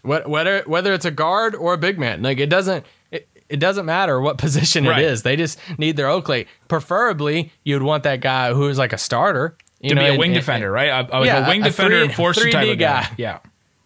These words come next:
Speaker 1: That can knock down the shot and, you know, get some shots in too. That, I mean, honestly, K P stepped in and
Speaker 2: I know.
Speaker 1: did more s-, getting in people's faces for Luka than anybody else in this series. So,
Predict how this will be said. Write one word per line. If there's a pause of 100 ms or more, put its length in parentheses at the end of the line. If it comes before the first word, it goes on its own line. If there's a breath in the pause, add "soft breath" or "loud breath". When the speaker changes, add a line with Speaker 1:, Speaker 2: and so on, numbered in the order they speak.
(300)
Speaker 1:
That
can
knock
down
the
shot
and,
you
know,
get
some
shots
in
too.
That, (400)
I
mean,
honestly,
K
P
stepped
in
and (120)
Speaker 2:
I
know. (320)
Speaker 1:
did
more
s-,
getting
in
people's
faces
for
Luka
than
anybody
else
in
this
series.
So,